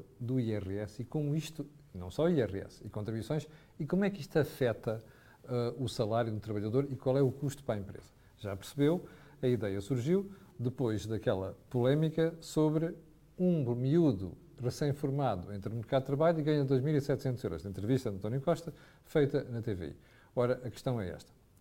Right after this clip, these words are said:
Primeiro, a questão não é saber quanto é que ganha um miúdo que entra no mercado de trabalho, a questão é outra. É perceber, imagine para um salário de mil euros, quanto é que isto representa para a empresa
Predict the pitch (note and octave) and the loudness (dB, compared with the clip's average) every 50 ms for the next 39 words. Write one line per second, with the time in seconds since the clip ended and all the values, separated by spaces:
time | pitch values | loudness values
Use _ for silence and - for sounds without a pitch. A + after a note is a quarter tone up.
0 | _ - - C#3+ D3 C#3+ C3 A2 F2+ E2 - - - - - - - - - - | _ -4 0 2 4 4 4 2 0 -2 -6 -12 -20 -20 -20 -20 -20 -6 -4 -2
1 | C3 - - - G3+ F#3 E3+ D#3+ D3 C#3 - C#3 A#2+ B2 A2 A2+ B2+ A#2 - B2+ | -2 0 2 4 4 6 6 6 4 4 4 2 2 2 2 0 -2 0 2 0
2 | A#2 A2 B2 A#2 A2+ A#2 A2+ A2 A2+ B2 C3 C3+ A#2+ F#2+ F#2 - - G#2+ G2 F#2+ | 2 2 2 0 0 0 -2 0 2 4 4 6 4 4 0 -4 -6 -6 -4 -4
3 | F#2+ G2 G2 F#2+ A2+ G#2 - - A#2+ G#2+ A#2+ C3 C#3 C#3 - - - - - - | -4 -4 -4 -2 -2 -2 0 0 0 2 2 2 0 -2 -8 -18 -20 -20 -20 -14
4 | - - E3+ E3+ E3 D#3 C#3+ C3 - - G2 G2 - - - - - C3 C#3+ C#3+ | -6 -2 -2 0 0 0 0 0 -2 -4 -8 -10 -12 -14 -18 -4 -2 -2 -2 -2
5 | - - - - A#2+ B2+ C#3 C#3 - - G3+ G#3 A3 G#3+ E3 F3 G#3 G#3+ G3 F3 | -4 -12 -10 -2 0 2 2 2 0 0 2 4 4 4 4 4 2 2 0 -2
6 | - - D3+ E3 E3+ E3 - - D3 A#2 A2 G2+ F#2+ F#2+ F2+ F#2+ G#2 A2+ B2+ C3+ | -2 -2 0 2 0 0 0 0 0 0 0 -2 -4 -4 -4 -4 -2 0 2 2
7 | A#2+ A#2 A#2+ B2 B2+ B2+ B2 A#2+ - - - - _ _ _ _ _ _ _ - | 2 2 2 2 2 0 -2 -4 -8 -14 -20 -20 _ _ _ _ _ _ _ 0
8 | - F3+ F#3 F3+ E3+ D3 - D#3+ C#3 - - C#3+ B2 A#2+ - - G#2+ G2 G#2+ F#2 | 2 2 4 4 2 2 2 0 0 0 0 0 0 0 -2 -4 -4 -4 -4 -4
9 | E2+ - - - - - - - D3 D#3+ D#3 C3 A2+ G#2 - G2 G#2 G#2 G2 G2 | -6 -8 -10 -16 -18 -20 -6 -2 0 2 2 2 0 -2 -2 -2 -2 -2 -2 -2
10 | G2+ G2+ G#2+ | -4 -4 -6